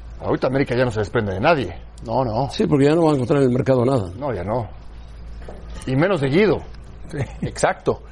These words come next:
Speaker 2: En una posición en la que se fueron Edson y Mateus ya.
Speaker 3: Quizá, quizá Roger podría, pero Roger está jugando bien.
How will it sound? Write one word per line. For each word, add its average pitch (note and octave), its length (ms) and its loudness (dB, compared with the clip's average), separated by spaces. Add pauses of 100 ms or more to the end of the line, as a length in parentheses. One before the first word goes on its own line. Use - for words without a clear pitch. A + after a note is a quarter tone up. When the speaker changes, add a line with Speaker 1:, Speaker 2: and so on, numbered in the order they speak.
(100)
Speaker 2:
En C#3+ 120 4
una F#3 140 2
posición E3 560 2
en E3 80 2
la C#3+ 80 4
que C#3 100 -4
se B2+ 120 -4
fueron D#3 340 4
Edson - 460 2
y C#3+ 100 0
Mateus A#2 460 0
ya. A2+ 80 2
Speaker 3:
Quizá, G#3 520 2
quizá G#3 480 2
Roger F3 300 6
podría, D3+ 340 4
pero B2 260 4 (180)
Roger D3 200 4
está - 160 -4
jugando C3 260 0
bien. A2 280 0